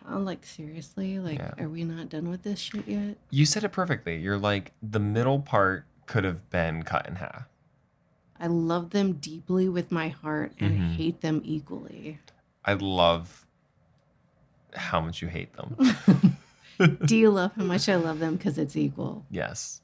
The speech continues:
Speaker 1: Thank you.
Speaker 2: And I cannot wait to watch another one.
Speaker 1: <laughs> I know. Just looking at the, the movie posters on the, the website, I just get so fucking giddy 'cause they look so good slash horrible.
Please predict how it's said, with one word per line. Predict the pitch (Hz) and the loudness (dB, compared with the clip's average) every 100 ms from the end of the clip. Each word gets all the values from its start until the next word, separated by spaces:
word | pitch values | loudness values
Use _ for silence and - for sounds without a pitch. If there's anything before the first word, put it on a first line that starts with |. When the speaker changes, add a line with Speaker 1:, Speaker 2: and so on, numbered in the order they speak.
| - | -6
Speaker 1:
Thank | 160 - | -4 -2
you. | 139 - - | -4 -10 -2
Speaker 2:
And | 90 | -2
I | |
cannot | 87 90 87 87 78 | 0 0 2 2 2
wait | 87 80 | -2 -4
to | - | -4
watch | 82 80 | -4 -4
another | 80 71 62 | -6 -6 -8
one. | 50 52 110 143 208 - - | -10 -10 -6 0 0 -2 0
Speaker 1:
<laughs> | 214 | 4
I | 160 202 180 196 | 8 8 10 10
know. | 240 302 359 381 392 277 - - - - - | 10 10 10 10 8 4 -2 -10 -12 -14 0
Just | 202 233 | 2 2
looking | 226 233 233 247 247 | 4 4 6 6 6
at | - 185 190 - | 6 4 4 2
the, | 175 160 156 - - | 4 4 2 -2 2
the | |
movie | 170 170 185 220 | 6 6 6 2
posters | 214 269 220 - 220 220 | 4 6 6 4 2 4
on | 196 175 | 6 6
the, | 165 160 - - - | 4 2 -2 -4 -4
the | 165 | 0
website, | 160 165 - 190 196 - - | 0 -2 -2 0 0 -2 -4
I | 170 | -2
just | 180 185 | 0 -2
get | - 175 - | -2 -2 -2
so | - 170 160 | -2 0 -2
fucking | - 170 165 170 165 | -2 -2 2 4 4
giddy | 139 151 170 | 4 4 4
'cause | 170 175 147 | 2 -2 -2
they | 143 170 | 2 2
look | 160 170 | 2 0
so | - - - 160 165 170 175 160 | -2 -4 0 4 6 8 6 4
good | 139 170 165 151 | 2 2 2 0
slash | - 160 156 170 - | -2 0 0 0 -2
horrible. | 180 175 185 208 208 220 233 240 226 226 220 220 214 170 | 0 2 4 4 4 6 6 6 6 6 6 6 4 0